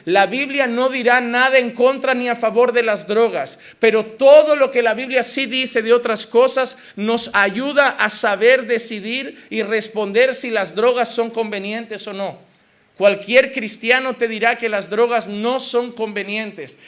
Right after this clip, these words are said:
pero no te dirá que hay un versículo para respaldar eso,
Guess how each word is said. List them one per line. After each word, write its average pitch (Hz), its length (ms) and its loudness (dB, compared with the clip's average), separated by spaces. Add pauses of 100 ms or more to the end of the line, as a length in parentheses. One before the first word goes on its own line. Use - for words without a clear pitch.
(120)
pero 208 180 2
no 240 200 -2
te 277 80 -6
dirá 247 260 0
que 247 100 0
hay 233 140 -2
un 240 140 -6
versículo 240 840 -2
para 196 220 2
respaldar 190 640 -4
eso, 196 340 -8